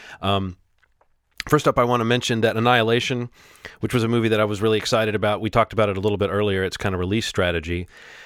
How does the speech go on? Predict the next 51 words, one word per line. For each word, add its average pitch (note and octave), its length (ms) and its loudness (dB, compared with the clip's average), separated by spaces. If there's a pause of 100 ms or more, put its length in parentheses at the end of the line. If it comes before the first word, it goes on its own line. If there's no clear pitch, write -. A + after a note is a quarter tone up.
(100)
Uh, G2 220 2
it's - 280 -2
written A2+ 220 0
and G#2+ 80 0
directed G#2+ 260 0
by G2 120 2
Alex G2+ 280 -2
Garland. G2+ 420 0
It's F2+ 200 -4
his G#2+ 240 -4
kind G2 160 -2
of F2+ 80 -6
follow-up G2+ 480 0
to F#2+ 180 -2
Ex G2+ 220 -4
Machina. F#2 500 -4 (920)
Now, A2 440 2
um, A2+ 420 2 (160)
it B2+ 240 0
did C3+ 160 2
not C#3 180 2
do C3 120 2
great B2 260 2
at A2+ 80 -4
the - 80 -2
box G2 300 0
office G2 260 -2
for G#2+ 340 -2
this G2+ 220 -4
type F#2+ 220 -2
of F#2 80 -12
film, F2 420 -6
but G#2+ 140 0
again, G2+ 240 -2
we're G2+ 80 -2
still F#2+ 240 -2
in F2+ 80 -4
a - 20 -2
universe F#2+ 380 -2
that's F2 100 -10
being F#2+ 180 -4
dominated F#2 460 -4
by E2+ 140 -4
Black F2+ 260 -4
Panther. F#2 480 -6
It A#2+ 220 0
had C3 100 2
a A2+ 80 2
very C3 300 0
solid A#2+ 420 2
cast. A#2 560 -2